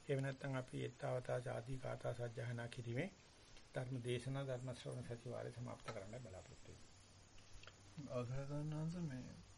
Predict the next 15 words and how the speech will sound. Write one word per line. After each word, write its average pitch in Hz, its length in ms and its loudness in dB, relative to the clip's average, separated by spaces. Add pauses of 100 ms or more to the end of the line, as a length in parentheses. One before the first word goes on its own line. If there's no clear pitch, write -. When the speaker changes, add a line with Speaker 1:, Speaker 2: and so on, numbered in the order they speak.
(100)
Speaker 2:
දේශනාවේදී 131 840 0 (100)
අහන්න 123 300 0
ලැබුණා. 131 420 0 (880)
දැන් - 240 -4 (380)
අපි 139 280 -2 (600)
අද 127 180 -2
වෙනකල් 127 440 2
හිතාගෙන 135 500 0
හිටියේ, 143 440 2
කියන්නේ 120 460 -2 (140)
තථාගතයන් 127 640 -2
වහන්සේ 127 500 0 (240)
සම්මා 123 480 0
සම්බුද්ධයි, 123 800 0
උන්වහන්සේ 127 640 -2